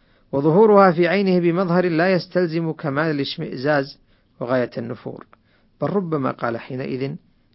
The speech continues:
"ما من أحد إلا وله زلة"، وهي كلمة حق في ظاهرها، ولكنها تستبطن تهوين تلك الزلات والعثرات. ثالثاً، وربما جره، جره ضعف الغيرة إلى تحسين الظلم والفواحش لغيره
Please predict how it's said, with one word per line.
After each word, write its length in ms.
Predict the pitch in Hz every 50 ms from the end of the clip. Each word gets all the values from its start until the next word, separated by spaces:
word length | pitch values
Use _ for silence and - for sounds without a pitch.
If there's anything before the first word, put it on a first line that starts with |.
| _ -
"ما 120 | 220 196
من 180 | 180 165 - -
أحد 260 | 175 - - 160 151
إلا 320 | 170 208 202 208 202 202
وله 320 | 202 208 208 202 185 196 208
زلة"، 320 | 196 233 208 143 117 120 - _ _ _ _ _ _ _ _ _ _ _ -
وهي 220 | 123 127 147 139
كلمة 460 | 143 - 175 165 151 147 139 - 135
حق 320 | - - 170 - - - 143
في 200 | 123 135 139 131
ظاهرها، 540 | 131 117 127 147 143 135 135 139 143 - - _ _ _ _ _ _ _
ولكنها 540 | - 131 131 135 - 156 143 139 139 131 131
تستبطن 840 | 127 - 139 - - _ - 135 127 - - - 127 127 127 135 160 - _ _ _ _ _ _ _ _
تهوين 600 | - 139 120 101 117 123 123 127 131 127 123 120
تلك 340 | - - 135 120 113 - 131
الزلات 640 | 120 110 110 117 117 113 110 117 113 113 - -
والعثرات. 640 | 117 107 110 104 113 - - 123 - - - - _ _ _ _ _ _ _ _ _ _ _ _ _ _ _ _
ثالثاً، 480 | - 160 143 120 117 - - - - - _ _ _ _ _ _ _ _ _ _ _
وربما 560 | 131 135 151 170 160 151 165 165 160 165 160
جره، 540 | 151 135 151 156 151 147 156 160 143 151 - 147
جره 640 | 123 - - 143 147 160 165 151 147 160 165 151
ضعف 340 | 143 131 147 151 135 127 160
الغيرة 400 | 151 151 139 143 151 156 156 151 -
إلى 260 | - 160 143 143 147 143
تحسين 420 | - 147 - - - - 156 147
الظلم 320 | 147 131 127 147 151 147
والفواحش 600 | 147 143 139 135 120 143 143 143 139 - - 139 147
لغيره 440 | 147 139 135 135 156 170 185 196